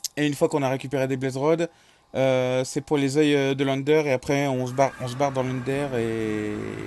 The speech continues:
et terminé. L'Under qui aura l'avantage d'être, euh, plus, plus intéressant que, que dans Dire Wolf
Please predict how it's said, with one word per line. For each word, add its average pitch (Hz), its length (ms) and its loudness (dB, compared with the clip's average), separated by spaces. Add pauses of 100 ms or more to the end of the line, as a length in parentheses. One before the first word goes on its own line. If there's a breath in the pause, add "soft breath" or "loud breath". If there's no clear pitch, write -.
(760 loud breath)
et 110 60 -8
terminé. 107 300 -4 (320 loud breath)
L'Under 190 320 4
qui - 160 -2
aura 175 160 4
l'avantage 175 500 2
d'être, 160 320 0
euh, 151 240 4
plus, 208 760 -2
plus 208 180 -6
intéressant 180 560 -4
que, 127 880 -4
que - 80 -8
dans 131 180 -4
Dire 147 220 0
Wolf 143 220 -4